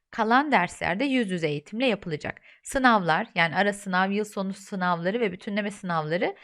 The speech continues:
mutlaka yüz yüze yapılacağı yine Senato kararında alınan maddelerden birisi. Ege Üniversitesi on bir Ekim'de eğitim öğretimine başlayacak ve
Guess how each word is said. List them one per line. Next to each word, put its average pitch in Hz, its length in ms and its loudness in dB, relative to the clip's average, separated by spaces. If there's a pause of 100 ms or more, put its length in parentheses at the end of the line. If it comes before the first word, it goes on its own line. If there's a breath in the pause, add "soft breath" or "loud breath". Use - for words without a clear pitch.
(220 loud breath)
mutlaka 180 480 -2
yüz 202 240 -4
yüze 165 160 -4
yapılacağı 160 600 -4
yine 190 200 -2
Senato 196 400 -4
kararında 151 540 -2
alınan 190 480 -2 (300 soft breath)
maddelerden 180 680 0
birisi. 151 300 -4 (500 loud breath)
Ege 277 200 -2
Üniversitesi 247 720 0
on 254 200 0
bir 240 80 2
Ekim'de 185 360 -2
eğitim 175 360 -4
öğretimine 233 540 -2
başlayacak 240 680 0 (800 loud breath)
ve 262 280 0